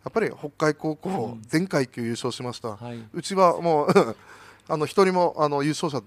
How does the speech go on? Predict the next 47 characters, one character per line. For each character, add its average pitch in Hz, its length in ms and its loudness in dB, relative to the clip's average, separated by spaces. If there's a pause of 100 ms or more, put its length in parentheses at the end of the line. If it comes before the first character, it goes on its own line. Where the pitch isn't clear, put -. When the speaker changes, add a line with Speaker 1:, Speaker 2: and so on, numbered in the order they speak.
(140)
Speaker 1:
出 131 100 -4
て 147 120 -2
ま 143 140 0
せ 147 120 -4
ん。 123 40 -2
Speaker 2:
う 107 40 -6
ん。 107 120 -12
Speaker 1:
た 226 120 0
だ 208 140 6
こ 190 180 0
れ 220 100 6
は 196 340 4 (340)
本 165 160 -4
当 170 100 0
の 190 100 -2
力 214 300 0
だ 123 100 -4
と 120 100 -8
思 131 100 -4
う - 20 -8
ん 117 40 -10
で - 60 -20
す。 - 80 -20
こ 143 120 -6
の、 110 200 -8 (120)
え 104 260 -12
え。 - 80 -20 (480)
た 269 140 -2
だ 233 160 0 (300)
一 - 240 -2
人 247 80 -4
も 240 100 -4
優 240 60 -4
勝 233 200 -4
し - 100 -10
て 247 60 -6
な 254 60 -2
い 254 40 -6
け 262 80 -6
ど、 220 180 0 (180)
団 151 180 -2
体 160 220 0
戦 180 180 -4
だ 196 80 0
っ 196 80 -18
た 214 140 0
ら 226 240 0